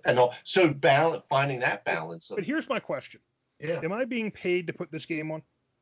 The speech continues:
Speaker 1: <laughs> No.
Speaker 2: So, and to, for the record,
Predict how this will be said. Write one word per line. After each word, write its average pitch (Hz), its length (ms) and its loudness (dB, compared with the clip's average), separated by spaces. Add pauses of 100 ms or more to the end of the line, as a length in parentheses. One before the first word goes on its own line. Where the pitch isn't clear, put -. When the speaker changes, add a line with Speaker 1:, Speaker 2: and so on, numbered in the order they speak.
(280)
Speaker 1:
<laughs> - 920 -2 (280)
No. 127 380 -8 (1080)
Speaker 2:
So, 196 340 2
and 208 140 4
to, 208 80 -4
for 226 140 0
the 240 60 6
record, 202 240 2